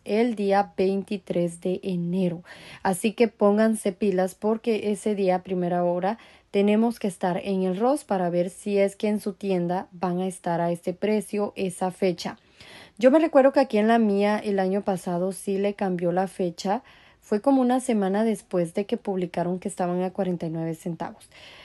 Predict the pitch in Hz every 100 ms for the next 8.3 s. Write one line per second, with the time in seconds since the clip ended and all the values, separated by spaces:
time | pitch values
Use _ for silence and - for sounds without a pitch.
0 | - - 226 - 294 254 240 240 226 196
1 | 208 226 208 196 202 208 - 180 175 175
2 | 185 180 175 175 185 196 180 165 170 175
3 | 170 180 180 269 339 202 175 - 180 180
4 | - 180 - - - _ _ _ _ _
5 | _ _ 190 185 180 160 175 170 - 180
6 | 196 240 285 - 190 190 185 180 180 -
7 | 185 190 226 240 240 226 214 214 214 220
8 | 202 190 185